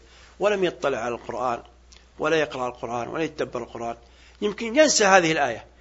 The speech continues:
لكن اللي دائما يعيش مع القرآن تجد أن القرآن كله نور. تجيك آية فضل الهجرة، آية فضل الجهاد، آية فضل الثبات، آية فضل القناعة، آية فضل الإيمان. فماذا يحدث في القلب؟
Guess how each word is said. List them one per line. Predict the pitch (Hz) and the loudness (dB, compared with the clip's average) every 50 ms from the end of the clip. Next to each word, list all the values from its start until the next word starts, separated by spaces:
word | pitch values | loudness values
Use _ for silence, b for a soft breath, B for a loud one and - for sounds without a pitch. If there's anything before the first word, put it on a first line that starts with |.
| b b b b - | b b b b -4
لكن | 160 165 - | -2 -2 0
اللي | 190 190 202 | -2 0 6
دائما | 247 285 269 240 214 | 6 8 8 8 6
يعيش | 202 175 233 214 - - 170 | 2 2 2 2 0 0 0
مع | 147 151 | 0 -2
القرآن | 143 - 151 147 139 135 131 127 - - - - _ b b b b b b b b b b | -2 -2 0 2 4 4 2 0 -4 -12 -20 -20 _ b b b b b b b b b b
تجد | - 254 269 247 233 233 | 4 4 4 4 2 2
أن | 220 214 | 2 2
القرآن | 208 - 240 240 202 | 4 4 4 2 2
كله | - - 262 233 208 190 | 2 0 2 2 4 4
نور. | 180 151 123 113 - - - b b b b b b b b _ | 4 2 2 0 -4 -12 -20 b b b b b b b b _
تجيك | - 151 147 156 147 - - | -12 -8 -6 -6 -6 -4 -2
آية | 139 143 135 | -2 0 0
فضل | 123 - 127 120 113 | -2 -4 -8 -8 -8
الهجرة، | 107 107 101 - 107 98 92 - - - 139 | -8 -8 -10 -10 -12 -12 -14 -16 -10 -6 -4
آية | 139 131 | -4 -4
فضل | 120 - 123 120 120 117 | -4 -6 -8 -8 -8 -10
الجهاد، | 113 107 - 110 104 107 98 - - - | -10 -10 -10 -10 -8 -10 -10 -10 -8 -6
آية | 135 127 123 | -6 -4 -6
فضل | 123 - 131 120 | -6 -6 -6 -6
الثبات، | 117 - - - 120 120 123 110 104 - - | -8 -10 -10 -10 -8 -6 -6 -6 -6 -8 -8
آية | 123 135 127 | -6 -6 -6
فضل | 123 - 135 131 127 | -6 -8 -8 -6 -6
القناعة، | 123 123 - 123 123 123 117 95 95 117 B B B B B - | -8 -8 -8 -6 -4 -4 -4 -4 -6 -10 B B B B B -4
آية | 156 147 | -2 -2
فضل | 135 - 139 131 | -2 -4 -6 -6
الإيمان. | 123 127 123 127 120 117 B B B B B | -4 -4 -4 -4 -6 -6 B B B B B
فماذا | - 175 233 247 233 | 2 4 4 6 6
يحدث | 214 - - 185 | 4 2 2 -2
في | - 175 | -4 -6
القلب؟ | 160 - 165 156 151 - | -4 -2 -2 -2 -2 -4